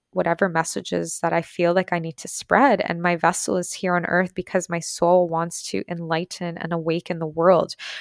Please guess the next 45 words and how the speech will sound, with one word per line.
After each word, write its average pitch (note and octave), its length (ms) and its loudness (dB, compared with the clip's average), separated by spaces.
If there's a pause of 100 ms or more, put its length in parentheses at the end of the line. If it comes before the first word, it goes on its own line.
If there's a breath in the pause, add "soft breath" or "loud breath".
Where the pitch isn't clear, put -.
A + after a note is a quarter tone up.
(160 loud breath)
right? F#3+ 180 8
Not F3 220 6
saying F3+ 260 0
this F3 160 -2
from F3+ 180 -2
a E3+ 60 -2
place - 320 -2
of - 160 -10
ego, F3+ 400 4
but F3+ 140 -2
just - 280 -4
what F#3 160 2
I F#3 100 0
really E3+ 380 0
feel F3+ 300 0
internally. E3+ 680 -2
Like, E3 180 -2 (100)
I F3 120 0
am F3 100 -2
such - 320 -6
an F3+ 180 -10
empath, F#3 560 -2
and F3+ 120 -4
I F3 80 -2
know F3 240 -2
that F3 240 0 (440 loud breath)
my G3 180 0
passion - 520 4
is F3+ 140 -4
to - 80 -8
help - 400 2
others, - 400 2
and F#3 100 -8
so A3+ 300 2
many C#4 180 0
of F3+ 140 2
us - 160 2
have F3 160 2
these F3+ 180 -2
gi-, F3 220 0 (580)
these F3+ 200 -4
gifts - 400 6
within F3 280 -2
us - 380 -4
and, F3 300 -4